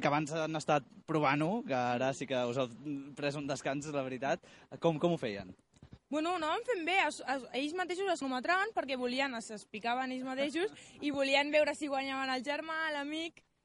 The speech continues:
Speaker 2: llavors estava bé, perquè com acaba i comença el mateix joc, doncs és fàcil per ells.
Speaker 1: A, a vosaltres, com a club d'atletisme,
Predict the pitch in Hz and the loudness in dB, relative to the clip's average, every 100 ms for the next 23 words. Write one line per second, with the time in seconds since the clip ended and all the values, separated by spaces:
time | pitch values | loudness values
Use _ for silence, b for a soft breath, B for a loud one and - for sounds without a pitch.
0 | - 196 208 262 220 226 202 185 202 202 | -8 -6 -6 -6 -4 -2 -2 -6 -8 -6
1 | 208 214 226 254 285 285 269 277 269 269 | -6 -4 -2 0 0 -2 -4 -6 -6 -4
2 | 277 269 262 247 294 294 254 208 202 - | -6 -6 -6 -4 -4 -4 -6 -10 -10 -10
3 | 202 180 196 185 165 165 160 - _ _ | -10 -10 -10 -8 -8 -8 -12 -20 _ _
4 | _ _ _ _ - - - - 104 B | _ _ _ _ -20 -20 -20 -20 -20 B
5 | B B - 147 143 143 135 135 143 160 | B B 0 2 4 2 2 2 6 6
6 | 165 139 131 143 131 151 151 175 160 139 | 6 2 -2 -4 -4 -4 -2 0 2 0
7 | 156 147 127 | -2 -2 -4